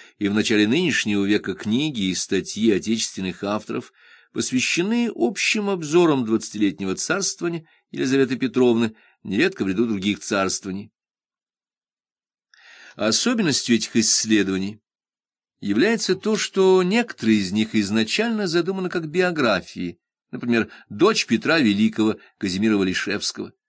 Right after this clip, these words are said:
Но в сущности авторы их вскоре сбиваются на рассказ о событиях её царствования вообще, иногда лишь вспоминая, что страной-то правила Елизавета. Наконец, появилось немало работ об отдельных эпизодах и темах, связанных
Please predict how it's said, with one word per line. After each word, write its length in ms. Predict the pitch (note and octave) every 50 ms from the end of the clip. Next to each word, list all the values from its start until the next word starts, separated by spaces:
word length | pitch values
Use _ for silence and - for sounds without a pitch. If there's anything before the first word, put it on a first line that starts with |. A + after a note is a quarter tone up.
| _ _ _ _ _ _ _ _ -
Но 180 | G2 G2+ F#2+
в 40 | -
сущности 920 | - - - A#3+ C4 A3 - - - A3+ A3 F#3+ - - - - F#3+ F#3+ F#3
авторы 460 | - A3 A3+ A3 - - F#3+ F#3+ F#3+
их 220 | F#3 F3+ - - -
вскоре 380 | - - - - A3 G#3+ F#3+
сбиваются 580 | D#3+ C3+ C#3 D#3 D#3+ F#3 F#3 F3+ F3 F3 - D#3
на 80 | D3+ D3
рассказ 340 | D3 C3+ - - D#3 -
о 60 | C#3 C3
событиях 560 | - C#3+ B2 C#3+ D3+ D3 - - C3+ - -
её 160 | B2 A#2+ A2+
царствования 560 | - - B2+ B2+ A#2+ A2 - A2+ A2+ A2+ A2
вообще, 640 | G#2+ G#2+ F#2+ - - - - - F#2 F#2 F#2 F2 F2+ - - - - - - - - - -
иногда 460 | G#2+ A2 A#2 B2 A#2+ A#2+ C#3+ F3+ G#3
лишь 180 | F#3 A#2+ - -
вспоминая, 640 | - - - - - A2 G2+ G2 G2 G2+ G2+ G2
что 280 | - - - G2+ G2 F#2+ - - - - - - -
страной-то 600 | - - - - G2 F#2+ F#2 A2 B2+ B2 - -
правила 320 | F2+ F#2+ G#2+ B2 C3+ B2+
Елизавета. 640 | G#2 F#2+ F2+ F2 E2 F2 E2 E2 F2 A#2+ D#3 - - _ _ _ _ _ _ _ _ _ _ _ _ _ _ _ _ _ _ _ _ _ _ -
Наконец, 460 | - C#3 C#3 G3 G#3+ B3 C4 B3 -
появилось 540 | - - C3 C3 F3 A3 A#3 G#3 - - -
немало 380 | - A2+ A2+ C#3 F#3+ G#3 F3 A#2+
работ 340 | G#2+ G2+ A2+ E3 - -
об 80 | A2 F#2
отдельных 500 | F#2+ F2+ E2+ G2 C#3+ D#3+ D3 A2+ - -
эпизодах 580 | - - G2 F2 E2 G#2 C#3 C#3+ A#2+ G2 - -
и 120 | F#2 E2+
темах, 560 | - - - G2+ G2+ A2 A2+ A#2+ B2 B2 -
связанных 640 | - - - G#2 A2+ A#2 A#2 A2 A2 A2+ A2+ A2 -